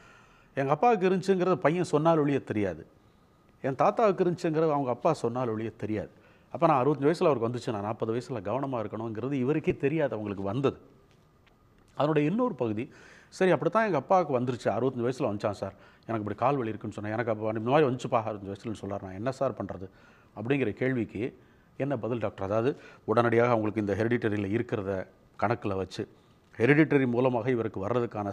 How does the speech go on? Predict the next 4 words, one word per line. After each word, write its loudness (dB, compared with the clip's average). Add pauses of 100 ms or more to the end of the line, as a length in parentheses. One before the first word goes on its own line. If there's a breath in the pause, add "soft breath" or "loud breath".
(100)
சாத்தியக்கூறுகளை 0
கண்டுபிடிக்கிறதுக்கான -8 (420 soft breath)
ஒரு -6
டெஸ்ட், 2